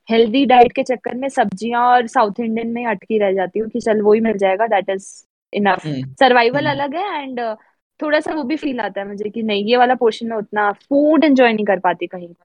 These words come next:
Speaker 1: कि मेरे को हमेशा एक डाउट रहता है कि इसने, क्योंकि मैं एक दो जगह ऐसा हुआ था कि मैं, अ, शायद बाली था, वो कहीं तो एक आइलैंड था जहाँ पे मुझे उसने वेज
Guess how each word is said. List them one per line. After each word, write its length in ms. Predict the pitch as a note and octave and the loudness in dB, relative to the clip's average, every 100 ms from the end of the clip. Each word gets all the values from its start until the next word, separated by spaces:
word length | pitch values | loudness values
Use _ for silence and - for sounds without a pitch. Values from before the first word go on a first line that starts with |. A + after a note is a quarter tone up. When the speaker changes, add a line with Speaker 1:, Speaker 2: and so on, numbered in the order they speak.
| _ | _
Speaker 1:
कि 160 | F#3 - _ _ A#3+ | -8 -8 _ _ 0
मेरे 120 | A3+ | 2
को 60 | |
हमेशा 260 | C#4 C4 D4+ | 4 2 2
एक 80 | A#3+ | 2
डाउट 320 | G3+ A3 A#3+ | 2 2 0
रहता 240 | A#3 G#3 | -4 -4
है 60 | A3 | -8
कि 100 | A#3 | -10
इसने, 240 | A3+ A#3+ | -14 -16
क्योंकि 480 | A#3 - - B3+ B3+ | -16 -20 -16 -14 -12
मैं 280 | C4 C4+ C4+ - _ _ _ | -8 -6 -6 -10 _ _ _
एक 200 | C#4 B3+ | -6 -4
दो 120 | A3+ D#4+ | -2 0
जगह 200 | D4+ D4+ | 2 2
ऐसा 180 | D4 | 2
हुआ 280 | D4 C4 B3 | 0 2 0
था 140 | A#3+ A#3 | 0 -10
कि 140 | B3 | -10
मैं, 300 | A#3+ A#3+ A3+ | -8 -6 -6
अ, 200 | A3+ A3 | -6 -8
शायद 320 | - B3 A#3+ | -6 -6 -6
बाली 460 | G#3+ A3 G#3+ B3 C4+ | -4 -4 -4 -6 -6
था, 200 | C4+ A#3+ | -4 -4
वो 120 | B3 | -4
कहीं 240 | A#3+ A#3+ | -10 -12
तो 80 | A#3+ | -6
एक 140 | C4+ C#4 | -4 -2
आइलैंड 400 | A3+ A3 A#3+ A3+ | -2 -2 -6 -8
था 220 | A3+ A3 | -8 -8
जहाँ 240 | A3+ A3 | -6 -8
पे 120 | G#3+ | -6
मुझे 420 | A#3 A3+ A#3 A#3+ A#3+ _ - | -4 0 4 4 4 _ -2
उसने 320 | B3+ - C4 B3+ | -2 2 2 4
वेज 420 | A#3 C4 - | 4 2 0